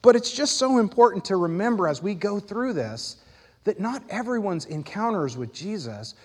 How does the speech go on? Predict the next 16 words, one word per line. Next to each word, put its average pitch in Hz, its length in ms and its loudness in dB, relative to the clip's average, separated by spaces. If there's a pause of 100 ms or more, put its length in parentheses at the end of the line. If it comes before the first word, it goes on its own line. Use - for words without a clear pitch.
(180)
or 160 100 4
relationship 165 880 -2
with 117 120 -8
Jesus 139 600 -8
is - 160 -18
gonna 175 200 -10
look 151 240 -12
the - 60 -20
same. 151 420 -12 (1800)
So - 160 0
we've 214 180 4
gotta 226 180 6
commit 214 340 0
to 165 60 -8
some 135 200 -4
things 98 420 -10